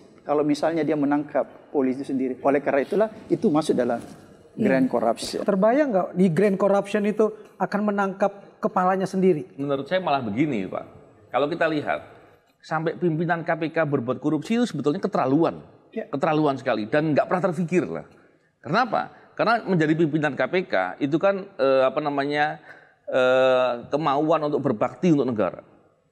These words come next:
Speaker 3: Dan melalui proses pemeriksaan, eh, tes yang, yang cukup, eh, panjang lah gitu. Seharusnya itu nggak mungkin terjadi. Apalagi pimpinan K P K itu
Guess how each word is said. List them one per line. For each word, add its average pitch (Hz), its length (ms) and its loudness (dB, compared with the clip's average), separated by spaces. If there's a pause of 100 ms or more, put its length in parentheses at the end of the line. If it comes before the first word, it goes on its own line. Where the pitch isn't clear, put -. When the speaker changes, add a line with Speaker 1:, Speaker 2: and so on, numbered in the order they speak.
(420)
Speaker 3:
Dan 135 400 0
melalui 143 240 4
proses 147 400 -2
pemeriksaan, 131 640 -2
eh, 120 240 4
tes 151 240 0
yang, 127 160 -4
yang 127 160 -2
cukup, 127 400 -2
eh, 120 160 2
panjang 120 400 0
lah 95 160 -4
gitu. 87 240 -10
Seharusnya 120 640 0
itu 170 160 0
nggak 127 160 2
mungkin 131 160 0
terjadi. 101 480 -2 (160)
Apalagi 190 720 2
pimpinan 156 400 0
K 143 160 -2
P 139 80 2
K 131 240 -2
itu 127 100 -6